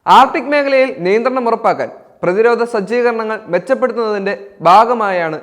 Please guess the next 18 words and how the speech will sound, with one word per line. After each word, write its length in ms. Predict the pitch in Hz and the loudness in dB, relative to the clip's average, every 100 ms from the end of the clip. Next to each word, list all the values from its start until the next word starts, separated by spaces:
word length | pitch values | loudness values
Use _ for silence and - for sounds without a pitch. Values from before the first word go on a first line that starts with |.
| - | -6
ഈ 120 | 202 | -4
നീക്കം. 320 | 151 127 127 - _ _ _ - | -4 -8 -12 -16 _ _ _ 2
ലോകത്ത് 360 | 208 285 320 320 | 4 4 2 -2
ഏത് 420 | 208 208 247 294 | 4 6 6 6
പ്രതിസന്ധിയിലും 760 | - 262 262 254 226 196 185 - | 0 -2 -2 -2 0 0 -2 -4
നോർവേയും 600 | 170 196 233 233 240 247 - | 0 2 2 2 0 -2 -6
നോർഡിക് 480 | 165 202 233 240 226 | -2 0 0 0 0
രാജ്യങ്ങളും 420 | 240 208 185 156 165 | 0 0 -2 -4 -6
നാറ്റോയും 580 | 143 156 277 277 226 226 | -2 0 0 0 0 0
ഒറ്റക്കെട്ടായി 560 | - 285 285 254 233 240 | -2 -2 -2 -2 -2 -2
നിലകൊള്ളുമെന്നും 680 | 208 220 240 233 185 160 156 151 | -2 -2 -2 -2 -6 -8 -2 2
അതിനായി 320 | 180 247 247 | 4 4 0
സേനകൾ 540 | 247 226 233 247 247 185 | 0 0 2 2 2 2
ഒരുമിച്ച് 400 | 202 233 233 254 - | 2 0 -4 -4 -2
പരിശീലനിക്കണമെന്നും 920 | 190 220 269 262 262 240 202 175 175 | -2 -2 -4 -4 -2 -4 -4 -6 -8
നോർവേ 400 | 156 175 202 226 | -2 0 2 2
പ്രതിരോധ 440 | 226 214 208 240 233 | 0 -2 0 0 0
മന്ത്രി 360 | 226 214 208 | -4 -2 -2